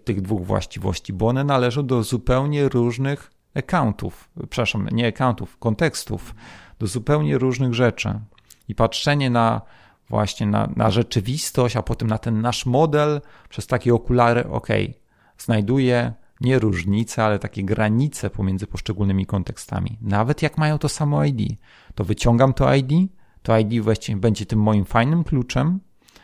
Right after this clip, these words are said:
i w konkretnym kontekście, czyli być może w konkretnej tabelkie, ka-, tabelce, e, do tego I D przypiszę konkretne właściwości, zachowania.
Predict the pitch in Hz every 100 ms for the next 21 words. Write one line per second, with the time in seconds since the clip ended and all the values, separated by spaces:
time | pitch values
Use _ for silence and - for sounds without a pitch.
0 | _ _ 113 - 120 98 147 147 156 131
1 | 127 110 107 - - - - 107 87 104
2 | 90 - 120 - - 139 160 147 156 143
3 | - 185 - - - 131 127 143 139 143
4 | 135 - _ - - - - _ _ -
5 | 110 107 98 107 - - 165 147 - 110
6 | 101 117 120 - - - 113 120 - 98
7 | - - 98 101 95 - 87 107 120 -
8 | - 101 113 104 98 101 98 95 104